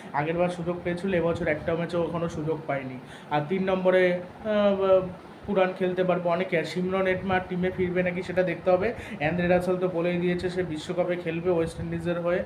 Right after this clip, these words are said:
শুধু সুনীল নারিন খেলবে না। আবার অ্যাকিল হোসেন রয়েছে, শেষের দিকে ব্যাট করতে পারে অ্যাকিল হোসেন। টিমটা ভালোই দেখাচ্ছে, ওয়েস্ট ইন্ডিজ টিমটা শক্তিশালী। ক্যাপ্টেন্সি করবে রমম্যান পাওয়েল, রমম্যান পাওয়েল তো টিমে থাকবে, আর ভাইস ক্যাপ্টেন হয়তো পুরান।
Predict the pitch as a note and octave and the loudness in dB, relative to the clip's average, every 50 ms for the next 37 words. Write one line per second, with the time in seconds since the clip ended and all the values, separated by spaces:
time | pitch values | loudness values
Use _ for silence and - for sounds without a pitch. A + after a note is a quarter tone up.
0 | - - - - - - F3 E3 F3+ F3 - F3 E3 F3 F3+ F3+ F3+ F3+ F3 F3+ | -6 -10 -16 -14 -10 -8 -6 -4 -4 -4 -4 -4 -2 -2 0 0 2 2 0 0
1 | F3 F3 - F3 E3 E3 D#3+ F3 F3+ F3+ F#3 G#3 - - - - - - C#3+ D#3 | -2 -2 -2 -2 -2 0 0 0 2 2 2 0 -2 -6 -14 -10 -4 0 2 4
2 | E3 E3 D#3+ D#3+ D#3+ - F#3 F3+ F3+ F3+ F#3 F#3 F3 F3 F3 F3 F3 F3 F3+ F3+ | 6 6 6 4 2 0 0 2 2 2 0 -2 -2 0 -2 -2 0 0 -2 -2
3 | F3 F3 D#3 D#3+ F3+ F3 F3 F3 F3+ E3+ E3 E3+ E3 E3+ - F3+ F3+ F3+ - F3 | -4 -4 -4 -4 -4 -4 -2 -2 -2 0 0 0 0 0 -2 -4 -4 -2 -2 2
4 | F3 F3+ F3+ F#3 F3 D#3+ D#3 - F3+ F3 F3 F3 F3 F3+ F3+ G3 G#3+ - - - | 2 4 4 4 4 2 2 -2 0 0 0 0 0 -2 -2 -2 -2 -6 -8 -12
5 | - - - F3 F3 F3+ F3 F#3 E3+ D3+ D3+ D#3 E3+ F3 E3+ F3 D#3+ F3 E3 E3+ | -12 -8 -4 -2 -2 0 2 2 2 2 2 0 2 2 2 2 2 0 0 -2
6 | - E3+ D#3+ D#3+ D#3+ D#3+ - E3+ E3+ F3 F3 E3+ - F3 E3+ - F3+ F3 - D#3 | -2 -2 -2 -2 -2 -4 -6 -8 -6 -4 -4 -4 -4 -6 -4 -2 -2 -4 -4 -4
7 | D3 D3 - E3+ E3+ D#3+ D3 D3+ D3+ D3 - D#3 D3+ - F3 F3 E3+ E3+ F3 D#3+ | -6 -6 -8 -8 -6 -4 -2 -2 -2 -2 -2 -4 -4 -4 -6 -6 -6 -6 -6 -6
8 | F3 E3+ E3+ F3 E3 D#3+ D#3+ E3+ E3+ F3 F3 F3 F3 F3+ E3+ E3+ F3 F3 F#3+ G#3 | -4 -4 -2 -2 0 0 0 -2 -2 -4 -4 -4 -2 0 2 2 2 2 0 -2
9 | - - - - - - - D3 D#3 D#3 E3 E3+ F3+ F3+ F3 F3 E3+ E3 E3+ E3+ | -4 -8 -12 -12 -14 -10 -6 -4 -2 -2 -2 0 -2 -2 -2 0 0 0 0 -2
10 | F3 E3 E3+ E3+ E3 F3 F3 F3 E3 D#3 D#3 E3+ F#3 F3+ F3+ D#3+ D3 C3 D3+ E3 | -4 -6 -6 -6 -6 -6 -4 -4 -4 -4 -2 -2 -2 -2 -2 -2 -4 -4 -4 -4
11 | E3+ - - F3 F3 F3 F3 E3+ E3+ E3+ E3 E3 E3 - E3+ E3+ F3 E3+ F3 G3 | -4 -4 -4 -4 -4 -4 -4 -4 -2 -4 -4 -6 -8 -6 -4 -2 0 0 0 -2